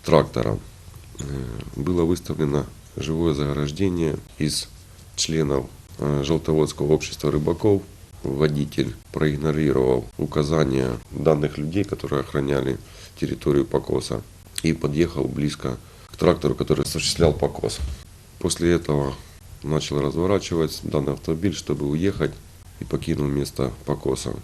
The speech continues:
В этот момент из-под трактора вылетела металлическая пластина,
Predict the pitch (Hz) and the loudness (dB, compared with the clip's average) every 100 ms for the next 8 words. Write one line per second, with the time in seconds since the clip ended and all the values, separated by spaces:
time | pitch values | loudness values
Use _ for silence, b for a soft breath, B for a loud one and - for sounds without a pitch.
0 | - - B 85 82 76 78 76 76 64 | -16 -20 B -4 0 2 2 4 4 2
1 | - - - - - - - 69 - - | -6 -16 -20 -20 -20 -18 -8 -6 -6 -14
2 | - - - - - - - 85 92 - | -18 -20 -18 -18 -8 -8 -2 2 2 2
3 | 78 73 71 - - - 73 80 - 71 | -2 -2 -4 -16 -18 -8 -2 -2 0 2
4 | 71 71 78 73 71 - 69 67 - - | 0 2 0 0 -4 -2 0 0 -2 -2
5 | 76 73 - 65 57 | -2 0 -2 0 0